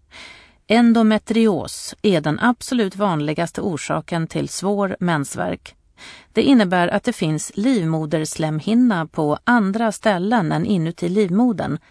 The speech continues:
säger Malin Brunes. Har du svåra menssmärtor är det därför viktigt att du får träffa en gynekolog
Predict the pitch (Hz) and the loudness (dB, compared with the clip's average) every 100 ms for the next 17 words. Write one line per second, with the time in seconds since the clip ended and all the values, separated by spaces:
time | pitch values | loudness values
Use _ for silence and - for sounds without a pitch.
0 | _ - - 170 151 160 165 151 147 151 | _ -12 -2 0 0 0 -2 -2 -2 -2
1 | 165 - - - - - _ _ _ _ | -2 -4 -6 -8 -12 -18 _ _ _ _
2 | - - - - _ - 254 277 202 202 | -20 -20 -20 -20 _ 2 4 6 6 4
3 | 208 - - 233 165 165 180 175 147 - | 2 -4 0 2 4 4 4 2 0 0
4 | 156 156 - 175 175 170 151 175 170 180 | -2 -2 0 2 2 0 2 2 2 2
5 | 202 - 180 185 - 160 147 160 - 180 | 0 -2 -2 -2 -4 -4 0 -2 -2 -4
6 | 175 165 208 - 226 196 165 165 - 190 | -4 0 -2 0 2 2 2 0 0 0
7 | 226 208 156 | 2 0 -2